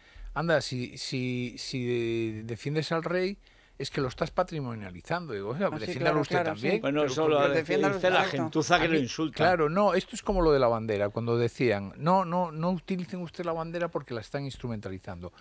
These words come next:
Speaker 1: Pues instrumentalícela
Speaker 2: Claro, ¿eh?
Speaker 1: usted también.
Speaker 2: Sí,
Speaker 1: Y
Speaker 2: claro.
Speaker 1: claro, yo recuerdo siempre la imagen de Rubalcaba en un meeting en Marsella en las últimas, en las últimas elecciones en las que se presentaba Hollande.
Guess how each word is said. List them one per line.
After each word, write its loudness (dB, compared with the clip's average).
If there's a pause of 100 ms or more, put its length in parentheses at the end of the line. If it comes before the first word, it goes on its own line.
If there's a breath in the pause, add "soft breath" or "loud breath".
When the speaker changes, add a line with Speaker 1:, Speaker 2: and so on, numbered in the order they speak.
(260 soft breath)
Speaker 1:
Pues -8
instrumentalícela -4
Speaker 2:
Claro, 0
¿eh? 0
Speaker 1:
usted -2
también. -2
Speaker 2:
Sí, -6
Speaker 1:
Y -12
Speaker 2:
claro. -2
Speaker 1:
claro, 2
yo 4
recuerdo 2
siempre -2
la 6
imagen -2 (420 loud breath)
de 4
Rubalcaba 2
en -2
un -2
meeting -4 (100)
en -2
Marsella -2
en -8
las -8
últimas, -8
en -8
las -4
últimas -6
elecciones -6 (380 loud breath)
en -2
las 0
que 0
se -6
presentaba -2
Hollande. 0